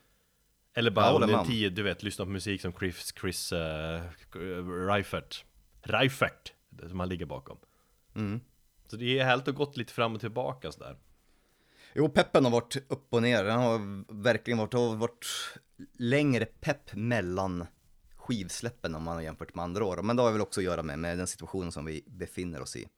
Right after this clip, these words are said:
Speaker 2: Men, eh, diskutera och, och tyck till i kommentarerna på våra sociala medier. Håller ni inte med så kan ni skicka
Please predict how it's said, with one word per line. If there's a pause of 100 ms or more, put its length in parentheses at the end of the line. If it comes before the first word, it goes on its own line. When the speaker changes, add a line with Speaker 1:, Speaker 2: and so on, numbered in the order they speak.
(600)
Speaker 2:
Men,
eh, (640)
diskutera
och,
och
tyck
till
i
kommentarerna
på
våra
sociala
medier.
Håller
ni
inte
med
så
kan
ni
skicka